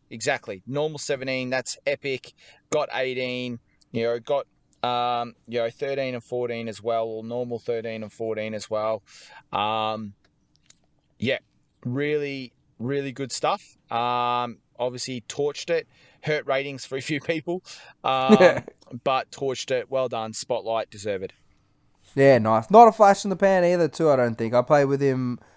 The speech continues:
Speaker 2: um, the week before, and he was throwing some great shots. So I
Speaker 1: Not
Speaker 2: was
Speaker 1: a
Speaker 2: like,
Speaker 1: flash
Speaker 2: "Oh,
Speaker 1: in the
Speaker 2: okay, here
Speaker 1: pan.
Speaker 2: we go."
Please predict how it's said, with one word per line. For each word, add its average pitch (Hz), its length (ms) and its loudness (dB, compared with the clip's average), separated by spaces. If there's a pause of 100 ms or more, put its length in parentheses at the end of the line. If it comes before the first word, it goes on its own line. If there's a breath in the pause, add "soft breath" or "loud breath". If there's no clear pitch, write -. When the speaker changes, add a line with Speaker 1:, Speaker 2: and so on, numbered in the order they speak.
(320)
Speaker 2:
um, 120 640 0 (360)
the 143 60 -2
week 147 220 2
before, 139 520 2 (240)
and 120 500 2
he 135 60 0
was 170 120 -4
throwing 233 240 2
some 190 120 -8
great 190 320 6
shots. - 500 0 (220)
So - 160 0
I 131 60 6
Speaker 1:
Not 131 80 6
Speaker 2:
was 139 80 2
Speaker 1:
a 139 40 -2
Speaker 2:
like, 135 80 -2
Speaker 1:
flash 135 200 0
Speaker 2:
"Oh, 247 40 0
Speaker 1:
in 123 80 -6
the 120 60 2
Speaker 2:
okay, 143 120 4
here 214 80 2
Speaker 1:
pan. 320 80 2
Speaker 2:
we 220 80 2
go." 143 320 4